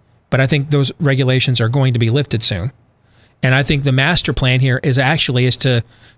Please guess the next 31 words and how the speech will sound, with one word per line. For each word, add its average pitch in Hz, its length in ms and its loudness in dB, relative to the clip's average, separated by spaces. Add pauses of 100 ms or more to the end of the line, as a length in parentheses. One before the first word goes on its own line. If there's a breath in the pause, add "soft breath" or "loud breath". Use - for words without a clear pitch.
(140)
keep 160 180 0
it 165 80 -2
now 139 260 2
all 139 320 0
in-house 143 500 0
where 143 80 0
they 135 160 0
control 131 500 0
both 127 240 0
the - 80 -2
means 151 340 2
of 170 120 -2
production, 156 520 -2 (360 loud breath)
uh, 131 320 2
and, 156 200 0
and, 151 200 2
or 156 160 2
distribution, 143 600 0
I 139 40 2
should 139 200 0
say, 143 280 0
as 131 160 2
well 143 200 2
as 127 120 0
the 135 80 0
means 131 260 2
of 120 140 0
production 117 480 -2
with 107 80 -4
the 117 80 -4
content. 104 360 -6